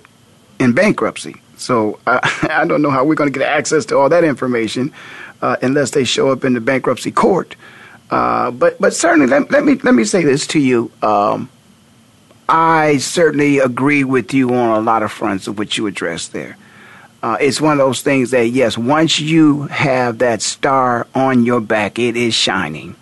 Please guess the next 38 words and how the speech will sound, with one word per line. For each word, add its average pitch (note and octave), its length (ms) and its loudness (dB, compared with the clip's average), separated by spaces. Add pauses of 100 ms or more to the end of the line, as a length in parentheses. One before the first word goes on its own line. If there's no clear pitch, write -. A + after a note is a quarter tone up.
(580)
And, A#2 680 -2
and, A2+ 240 -2
and A2+ 160 -4
so A#2+ 160 0
therefore B2+ 420 0
you B2 220 2
basically, A#2+ 500 -4
it's - 140 -4
a A2+ 80 -2
target. F2+ 500 -4 (460)
And B2 400 0
I, D#3+ 240 0
I F3 80 0
know E3 240 4
recently, B2 640 0
just D3+ 240 0
most D3+ 240 2
recently, D#3+ 300 2
I C3 60 0
believe B2+ 340 0
at C#3 180 -4
the A#2+ 80 -4
Super F3+ 340 0
Bowl, A2 280 0
the A#2 160 0
N A#2+ 80 0
F A#2 160 -6
L, A2+ 340 0 (380)
uh, A2+ 260 -2
just D3+ 220 -2
prior G#3 300 2
to G3+ 180 -4
that A#2+ 180 2
had, A#2+ 200 2
had A#2 200 -4
announced B2+ 500 -2
that, A#2 360 -4
uh, A2 240 -4